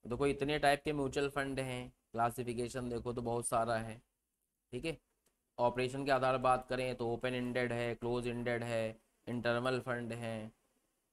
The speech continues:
इन्वेस्टमेंट ऑब्जेक्टिव के आधार पर बात करें तो ग्रोथ है, बैलेंस है, इनकम फंड है, मनी मार्केट है, गिफ्ट फंड है, फ्लोटिंग रेट है, सब लिखे हुए हैं।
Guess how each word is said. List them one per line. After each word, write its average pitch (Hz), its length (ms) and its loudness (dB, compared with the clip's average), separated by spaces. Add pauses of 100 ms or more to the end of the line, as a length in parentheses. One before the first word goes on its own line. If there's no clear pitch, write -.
(120)
इन्वेस्टमेंट 131 560 0
ऑब्जेक्टिव 131 460 4
के 139 60 4
आधार 135 280 6
पर 131 100 -6
बात 131 280 4
करें 131 220 0
तो 120 80 -4
ग्रोथ 127 400 0
है, 120 180 4
बैलेंस 123 500 0
है, 117 200 0
इनकम 120 380 -2
फंड 120 220 0
है, 117 120 0
मनी 120 280 -2
मार्केट 120 460 0
है, 117 180 0
गिफ्ट 131 320 -2
फंड 120 320 -4
है, 120 120 0
फ्लोटिंग 117 440 -2
रेट 123 240 0
है, 117 180 -6 (360)
सब 156 180 0
लिखे 135 260 0
हुए 117 240 -2
हैं। 110 180 -8